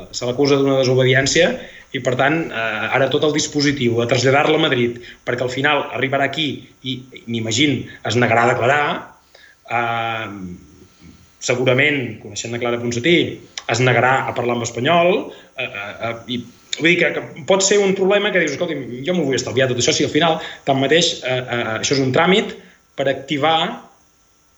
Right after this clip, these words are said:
una cosa que és el més important aquí, eh, en tot això,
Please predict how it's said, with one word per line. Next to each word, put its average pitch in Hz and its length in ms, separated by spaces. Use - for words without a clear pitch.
una 147 180
cosa 151 220
que 156 80
és 123 160
el 123 160
més 131 160
important 117 460
aquí, 98 280
eh, 90 240
en 95 160
tot 110 160
això, 98 220